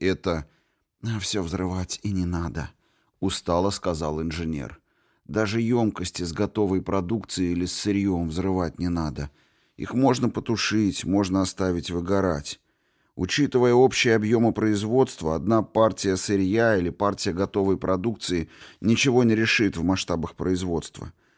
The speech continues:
А вот если взорвать самый главный узел, где идет процесс крекинга,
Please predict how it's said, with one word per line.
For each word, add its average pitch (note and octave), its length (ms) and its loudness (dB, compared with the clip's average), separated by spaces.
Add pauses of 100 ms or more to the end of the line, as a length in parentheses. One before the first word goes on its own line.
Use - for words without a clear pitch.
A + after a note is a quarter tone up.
(220)
А E2 140 -2
вот G#2 280 0
если G2+ 340 0
взорвать G#2+ 480 2
самый G#2+ 300 2
главный G#2 560 2
узел, G2 480 2 (340)
где G2 300 0
идет G2+ 280 0
процесс G2+ 420 -2
крекинга, A2 760 -2